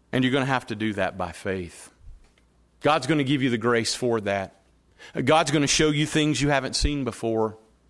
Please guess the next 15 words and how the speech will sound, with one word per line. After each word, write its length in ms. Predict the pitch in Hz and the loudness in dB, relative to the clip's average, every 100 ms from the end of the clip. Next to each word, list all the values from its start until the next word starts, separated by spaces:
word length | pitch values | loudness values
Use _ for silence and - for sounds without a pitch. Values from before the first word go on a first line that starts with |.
| _ _ _ _ _ _ - - | _ _ _ _ _ _ -10 -4
if 220 | 113 123 | -2 0
you 100 | 113 | 0
will 100 | 101 | 0
say, 520 | - 131 107 101 92 - _ _ _ _ _ _ - | 0 0 0 -2 -6 -14 _ _ _ _ _ _ -12
"The 60 | |
presence 420 | - 165 135 104 95 | -2 -2 -2 -6 -6
of 100 | 98 | -2
God 320 | 156 127 90 | 0 0 -4
is 80 | - | -2
passing 460 | 90 87 - 90 | -2 -2 -4 -8
by. 360 | 85 87 127 139 _ _ _ _ _ _ _ _ _ _ _ _ _ _ _ _ | -8 -8 -8 -12 _ _ _ _ _ _ _ _ _ _ _ _ _ _ _ _
It's 160 | - - | -10 -8
time 220 | 85 80 | -6 -8
to 60 | 80 | -6
march." 580 | 82 78 78 - - | -8 -8 -10 -12 -12